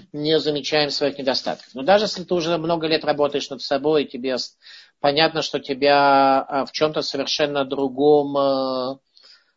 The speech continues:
заподозрили или нашли какое-то несуществующее или исправлен у тебя недостаток, подумай, к ч-, почему это оказалось так и что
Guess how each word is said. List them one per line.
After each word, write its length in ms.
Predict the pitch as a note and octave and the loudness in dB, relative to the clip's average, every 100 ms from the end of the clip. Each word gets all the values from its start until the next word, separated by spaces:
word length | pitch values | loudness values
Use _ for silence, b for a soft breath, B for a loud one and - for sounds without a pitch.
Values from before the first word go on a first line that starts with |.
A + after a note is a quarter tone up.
| b _ | b _
заподозрили 1080 | C#3 D#3 D#3 C#3+ E3+ F#3 D#3 D#3+ C#3+ C#3+ C#3 | 0 0 4 6 8 8 6 2 2 0 0
или 240 | B2 C3+ | 0 -2
нашли 320 | C#3 C3 - C#3+ | 0 -2 -2 -2
какое-то 380 | - D#3 C#3 | 0 0 0
несуществующее 1120 | C#3 C3+ C3+ C#3 - D3+ D3 C3 - C3+ B2+ B2+ | -4 -6 -6 -4 -2 2 2 2 -2 -2 -2 -2
или 140 | B2 | -2
исправлен 480 | A#2 C#3 D3 C#3+ C#3+ | -4 2 2 2 -2
у 40 | |
тебя 120 | D3 | -4
недостаток, 600 | D3 D#3 D3+ A3 A3+ G3 | -2 -2 0 2 2 0
подумай, 760 | - D3+ E3+ G#3 G3 F#3+ F#3 - | 0 2 2 2 4 4 2 -2
к 80 | - | -14
ч-, 180 | - D#3 | -14 -10
почему 420 | D3+ - D#3+ F3 | -8 -6 -2 -2
это 180 | E3 C3+ | 0 0
оказалось 540 | D3+ C3+ C3+ B2 - | 0 0 -2 -2 -4
так 320 | G2+ F#2 - | -6 -6 -8
и 140 | - A#2+ | -10 -8
что 840 | - - F3 F#3 F#3+ F#3+ F#3+ | -8 -2 2 4 6 6 4